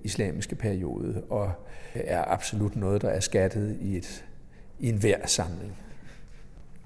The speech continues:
Vi talte tidligere om, at Spanien på mange måder er blevet opfattet som en periode, hvor kristne, jøder og muslimer levede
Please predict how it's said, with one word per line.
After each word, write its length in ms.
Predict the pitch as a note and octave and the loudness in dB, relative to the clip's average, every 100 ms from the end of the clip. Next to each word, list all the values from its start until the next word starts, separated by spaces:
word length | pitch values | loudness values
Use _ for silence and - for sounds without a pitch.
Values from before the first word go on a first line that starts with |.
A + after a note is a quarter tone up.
| - - - - - - - - | -12 -10 -8 -10 -10 -10 -10 -2
Vi 140 | E3 | 2
talte 460 | D3 D#3 D#3+ F#3 A3+ | 6 6 6 2 -4
tidligere 600 | - F#3+ G3 G#3+ C#3+ C3 | 0 0 4 4 4 2
om, 320 | C#3 C#3 - - - - | 2 2 -2 -8 -6 4
at 340 | C3+ A#2 B2+ - | 6 6 4 0
Spanien 580 | - D#3+ D3+ E3 C#3+ C3+ | 4 4 4 2 0 2
på 120 | B2+ | 4
mange 300 | A2+ A#2 D#3+ | 4 4 6
måder 400 | A#2 B2 C#3 C#3+ - | 6 8 8 6 2
er 80 | |
blevet 480 | A2 B2 A2+ A2 G#2+ - - - - | 0 4 6 6 2 0 -6 -6 0
opfattet 680 | C3 B2 - D#3 A#2+ A2+ G#2 | 2 2 4 4 4 2 2
som 500 | - A2 G#2 G2+ - - | 2 2 2 0 0 2
en 140 | A2 | 2
periode, 680 | A#2+ A#2+ A2 A2+ A2+ C3+ B2+ | 4 4 4 6 6 6 6
hvor 560 | G#2+ A2+ A1+ - - - - - - | 8 8 8 4 -2 -8 -8 -8 -2
kristne, 720 | - A#2+ - C3+ B2 G#2+ B2 - | 4 6 6 4 4 4 2 0
jøder 380 | A#2+ A#2 A#2 A#2+ | 6 10 10 10
og 300 | A#2+ - G#2+ | 8 6 4
muslimer 800 | A2 - A#2+ A#2 A#2 A2 G#2+ - - - | 4 4 4 4 4 4 2 -6 -6 4
levede 600 | A#2 A#2+ A#2+ B2+ A2 | 8 10 10 10 8